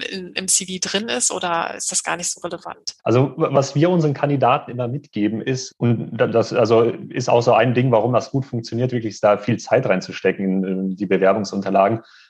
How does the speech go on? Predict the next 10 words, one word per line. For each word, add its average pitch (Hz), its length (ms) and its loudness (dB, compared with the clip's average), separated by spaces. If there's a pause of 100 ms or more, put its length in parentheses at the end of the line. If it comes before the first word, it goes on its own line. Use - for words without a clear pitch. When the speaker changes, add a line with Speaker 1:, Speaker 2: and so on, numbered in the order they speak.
(100)
Speaker 2:
Was 104 160 -6
wir 123 80 2
denen 139 140 2
immer 123 140 2
mitgeben, 123 380 0
ist 107 100 -4
so 110 100 0
eine 104 400 4
Sensibilisierung 113 880 0
dafür, 117 600 2